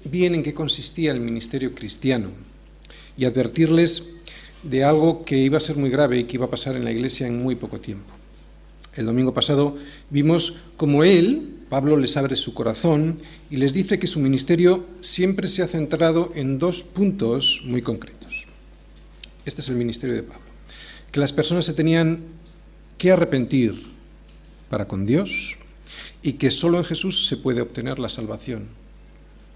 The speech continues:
Solo dos puntos. Además, en esta conferencia de pastores, Pablo les aseguraba que el cristianismo que hasta ahora conocían,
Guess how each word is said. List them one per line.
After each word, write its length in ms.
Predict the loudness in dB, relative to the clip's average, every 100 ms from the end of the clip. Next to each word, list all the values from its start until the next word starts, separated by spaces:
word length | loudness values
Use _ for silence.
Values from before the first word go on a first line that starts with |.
| -20 -20 -20 -20 -20 -20 -16 -8
Solo 280 | 0 2
dos 160 | 2 -2
puntos. 240 | -10 -20 -20 -20 -20 -20 -8
Además, 440 | -2 2 2 2 -2
en 100 | -4
esta 180 | -4 -4
conferencia 480 | -4 -4 -4 -4
de 60 | -6
pastores, 560 | -6 -6 -2 0 -2 -2
Pablo 400 | 0 2 0 -2 -12 -20 -20 -6
les 220 | -4 -2
aseguraba 560 | -2 0 4 4 2 -4 -18 -20 -8
que 80 | -2
el 120 | 0
cristianismo 640 | 0 0 2 2 4 0 2
que 100 | -2
hasta 220 | 0 0
ahora 200 | 2 0
conocían, 680 | -4 -2 4 6 6 2